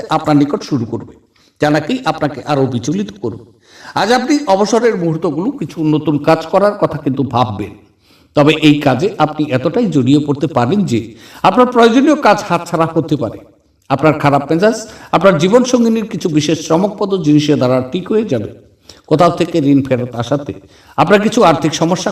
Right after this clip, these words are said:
কম হবে। আজকের দিনে আপনার শুভ রং হচ্ছে সবুজ এবং ফিরোজা। দিনটিকে খুব ভালোভাবে নিয়ে যাওয়ার জন্য অথবা প্রেমিক প্রেমিকা একে অপরের রূপোর সামগ্রী বা হীরের গহনা উপহার দিলে তাদের মধ্যে প্রেম আরও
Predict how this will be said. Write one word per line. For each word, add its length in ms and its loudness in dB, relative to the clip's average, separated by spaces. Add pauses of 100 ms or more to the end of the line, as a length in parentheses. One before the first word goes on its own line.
(100)
কম 200 4
হবে। 180 -10 (640)
আজকের 340 4
দিনে 180 6 (100)
আপনার 260 0
শুভ 160 0
রং 220 2
হচ্ছে 180 -6
সবুজ 360 -6 (220)
এবং 180 0 (100)
ফিরোজা। 380 2 (460)
দিনটিকে 440 2
খুব 100 2 (100)
ভালোভাবে 400 2
নিয়ে 260 4 (100)
যাওয়ার 260 2
জন্য 220 -4 (420)
অথবা 340 -2 (500)
প্রেমিক 300 4 (200)
প্রেমিকা 400 2 (120)
একে 240 4
অপরের 420 4
রূপোর 340 0
সামগ্রী 360 2
বা 240 4
হীরের 300 0
গহনা 300 2 (280)
উপহার 420 4
দিলে 180 2
তাদের 300 2
মধ্যে 260 0 (140)
প্রেম 200 0 (440)
আরও 140 4